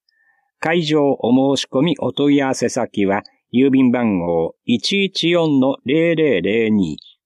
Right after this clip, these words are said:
王子一の一の三、飛鳥山公園内、北区飛鳥山博物館。電話は三九一六の一一三三番です。こちら月曜日は休館となります。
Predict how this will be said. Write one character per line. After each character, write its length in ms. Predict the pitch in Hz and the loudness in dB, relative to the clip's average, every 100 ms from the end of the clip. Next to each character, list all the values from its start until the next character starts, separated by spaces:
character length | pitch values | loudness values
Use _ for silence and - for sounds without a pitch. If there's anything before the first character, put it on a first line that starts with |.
| - | -4
王 360 | 151 190 190 | 0 2 2
子 240 | 143 143 - | 0 -2 0
一 360 | 131 120 - 214 | -2 -2 0 2
の 220 | 196 156 | 2 0
一 320 | 131 123 - | -2 -2 0
の 200 | 190 120 | 0 0
三、 380 | - 107 85 82 - _ _ _ _ | -2 -6 -6 -8 -14 _ _ _ _
飛 320 | 113 113 - | -6 -6 -4
鳥 160 | - 202 | -2 0
山 280 | 196 180 160 | 0 -2 -4
公 360 | - 160 151 | -2 0 2
園 240 | 143 110 80 | 2 0 -2
内、 260 | 76 82 - | -6 -12 -14
北 300 | - - 196 | -12 -4 -4
区 280 | 190 - - - | -2 -4 -4 -4
飛 280 | 113 - - | -6 -6 -4
鳥 160 | 185 | -2
山 260 | 180 165 143 | -2 -2 -4
博 320 | 123 - 110 | -8 -4 -2
物 280 | 98 - - | -2 -6 -10
館。 280 | - 65 - _ _ | -12 -12 -18 _ _
電 220 | 117 120 113 | -2 0 2
話 120 | 110 | 0
は 160 | 131 - | -4 -6
三 380 | - 135 139 | -6 -2 -2
九 340 | 131 135 117 90 | 0 0 2 0
一 240 | - 117 | -2 -2
六 280 | 107 101 87 | -2 -2 -2
の 180 | 127 - _ _ | -2 -2 _ _
一 420 | 117 - 165 156 | -4 -2 0 0
一 200 | 143 - | -2 -6
三 220 | - 120 | -6 -4
三 240 | 139 120 80 | -4 -4 -4
番 200 | - - | -6 -12
で 100 | - | -12
す。 160 | - _ - - | -14 _ -14 -8
こ 80 | 101 | -4
ち 100 | - | -4
ら 80 | |
月 380 | 87 110 - 220 | -2 -2 -2 0
曜 240 | 220 202 104 | 2 2 2
日 120 | 120 | 0
は 140 | 165 - | -2 -6
休 240 | - 135 | -2 -2
館 280 | 170 143 139 | 0 -2 0
と 100 | 151 | 0
な 100 | 110 | -2
り 120 | 67 | -4
ま 100 | - | -8
す。 240 | - - | -8 -10